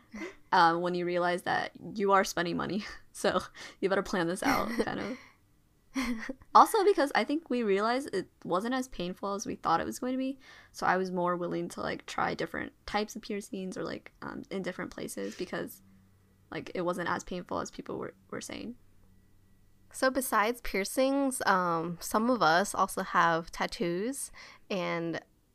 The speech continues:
Speaker 3: I know you guys plan out tattoos too, and put a lot of thought into some of them. And what ab-, uh, what do you think, Linda? How, you wanna share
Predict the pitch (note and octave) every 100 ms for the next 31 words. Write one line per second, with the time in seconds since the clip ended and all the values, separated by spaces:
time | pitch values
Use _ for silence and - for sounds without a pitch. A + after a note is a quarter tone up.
0 | - F3 - - G3 F3 F#3 F#3 F#3 F3+
1 | E3+ E3 - F3+ F3 D3+ D#3+ E3 E3+ -
2 | E3+ E3 E3 D#3+ - - F3 E3+ E3+ E3+
3 | E3+ F3 D#3 D#3 - - - - - A#3
4 | F3+ E3+ E3+ E3 E3 F3 - - G3 G#3
5 | G#3+ A3 G#3+ G#3 F3 E3 - - F#3 -
6 | - _ - F3+ F3+ - F#3+ E3+ E3+ F3+
7 | F3+ F3+ E3+ D3+ D3+ D3+ D#3+ - F#3 F3+
8 | F3+ - F3+ - - F#3+ F3+ - F3+ E3+
9 | E3+ E3+